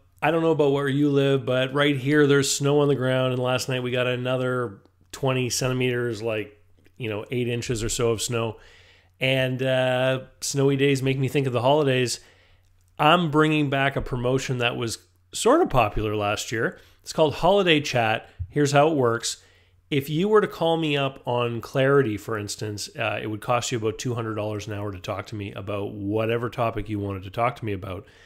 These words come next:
For a Holiday Chat, I cut that price down by seventy-five percent. So fifty bucks for a one-hour call. Here's the catch.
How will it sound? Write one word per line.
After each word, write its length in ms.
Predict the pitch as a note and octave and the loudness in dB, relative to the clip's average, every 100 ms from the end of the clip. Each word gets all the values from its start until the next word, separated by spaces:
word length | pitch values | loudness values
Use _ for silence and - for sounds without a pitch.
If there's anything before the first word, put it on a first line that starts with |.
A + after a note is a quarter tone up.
| - - _ | -20 -20 _
For 200 | - C#3 | -2 0
a 40 | B2 | 0
Holiday 580 | - D3 F3 G3+ C#3+ A#2+ | 0 2 4 4 4 2
Chat, 540 | - A#2 G2+ G#2+ - _ _ _ _ | -2 -2 -2 -4 -10 _ _ _ _
I 180 | A#2+ A#2 - | -10 -10 -14
cut 280 | - F3 - | -6 -6 -2
that 200 | D#3 - | -4 0
price 300 | C#3+ C3+ C3+ | 0 0 0
down 260 | B2+ A#2+ | -2 -2
by 120 | A2+ G#2+ | -2 -4
seventy-five 760 | - C3 B2+ C3+ B2+ B2 A2+ | -2 -2 0 -2 0 0 0
percent. 440 | A2+ A2 C3+ G2 - | -4 -2 -2 -4 -10
So 280 | - G#2 G2+ | -12 -8 -8
fifty 400 | - D#3 D3+ D#3 | 0 -2 0 -4
bucks 320 | C3+ B2+ - | -2 -2 -4
for 180 | - C#3 | -10 -8
a 60 | G#2+ | -4
one-hour 500 | A2+ A#2+ A#2 A2+ A2 | -2 -2 -2 -2 -2
call. 560 | - E3+ C3 A2+ A2+ - - - _ _ _ | 0 4 6 4 0 -14 -20 -20 _ _ _
Here's 320 | - D#3+ C#3 | 2 2 2
the 120 | B2+ | -2
catch. 540 | - F3+ D#3 D3 - | 0 4 4 4 -6